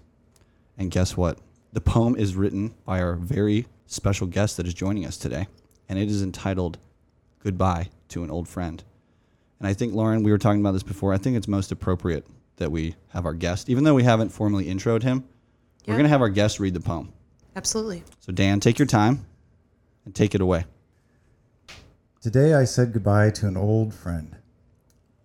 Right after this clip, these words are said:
Speaker 3: R I P, dead poto tree. Despite dying years ago, you've stood there present for years, awaiting runners as they finish their grueling poto loops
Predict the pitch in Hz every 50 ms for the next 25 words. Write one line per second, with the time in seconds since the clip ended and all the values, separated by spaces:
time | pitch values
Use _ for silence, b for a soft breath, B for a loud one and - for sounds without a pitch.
0 | _ - 113 113 117 113 110 104 - - 117 107 101 92 90 95 92 87 - -
1 | 95 90 87 85 - - - 98 95 92 90 90 - - _ _ _ _ - 107
2 | - - - 123 123 120 - - 117 117 113 110 107 107 113 117 120 110 113 117
3 | 113 120 117 117 120 117 101 95 92 87 - - 120 110 92 98 104 101 98 -
4 | - 101 101 107 107 - - 113 110 101 95 92 90 85 82 82 - - - -
5 | - _ _ _ - 95 101 107 107 117 110 104 104 107 104 104 104 98 90 92
6 | 87 85 95 87 - - 117 107 101 92 - - - 101 92 85 101 107 104 104
7 | 101 98 85 - 95 95 98 95 92 95 95 98 - - - -